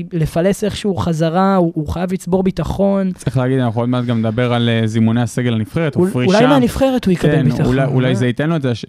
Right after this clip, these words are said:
Speaker 2: שלהם בכלל צריך להיות שם במצב, אה, כושרו הנוכחי.
Speaker 1: כן.
Speaker 2: אה, מה הסיפור עם פלניץ', אתה יודע להגיד לנו? מה הרכילות בקהל? או שעדיף לא
Speaker 1: וואלה,
Speaker 2: לדבר על זה?
Speaker 1: האמת שאין
Speaker 2: אף אחד לא יודע.
Speaker 1: אין... תשמע, זה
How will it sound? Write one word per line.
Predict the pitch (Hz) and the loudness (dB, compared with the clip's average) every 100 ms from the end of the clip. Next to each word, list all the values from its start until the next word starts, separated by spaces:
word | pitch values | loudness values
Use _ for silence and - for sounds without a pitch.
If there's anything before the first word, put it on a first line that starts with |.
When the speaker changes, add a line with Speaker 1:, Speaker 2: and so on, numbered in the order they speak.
| - | -8
Speaker 2:
שלהם | 117 120 120 | -4 -2 0
בכלל | 113 120 | 0 -2
צריך | 123 117 | -2 -2
להיות | 131 127 | -2 -2
שם | 127 | -2
במצב, | 123 120 - 117 | 0 -2 -2 -2
אה, | 120 117 | 0 -2
כושרו | 113 113 - 123 | -2 -6 -2 -2
הנוכחי. | 120 113 113 110 175 196 - | -2 -2 -4 -2 -2 -2 -2
Speaker 1:
כן. | 185 170 127 | -2 0 0
Speaker 2:
אה, | 127 123 120 120 117 - | 0 2 0 0 -2 -4
מה | 131 | -4
הסיפור | 143 - 135 135 | -4 -4 -2 -2
עם | |
פלניץ', | 117 127 151 - | 0 -2 -2 -2
אתה | - | -2
יודע | 117 | 0
להגיד | 123 117 143 | 0 -2 -2
לנו? | 185 214 190 | 0 0 0
מה | 151 | 0
הרכילות | 131 113 135 139 | 0 0 -2 -2
בקהל? | 135 131 165 214 190 _ | -4 -2 -2 -4 -8 _
או | 127 | -4
שעדיף | - 120 127 135 | -2 -2 -2 -2
לא | 135 | 0
Speaker 1:
וואלה, | 160 | 4
Speaker 2:
לדבר | 202 | 4
על | 220 170 | 4 4
זה? | 131 | 2
Speaker 1:
האמת | 185 - | 0 -2
שאין | - 220 202 247 | -6 -2 0 0
Speaker 2:
אף | - 240 | -2 -2
אחד | 180 | 0
לא | 123 | 0
יודע. | 120 117 107 - | 0 0 -2 -4
Speaker 1:
אין... | 170 214 240 226 220 220 247 _ _ _ | -6 -6 -6 -6 -6 -8 -12 _ _ _
תשמע, | - 226 311 269 196 - | -10 -8 -6 -6 -6 -6
זה | 220 | -10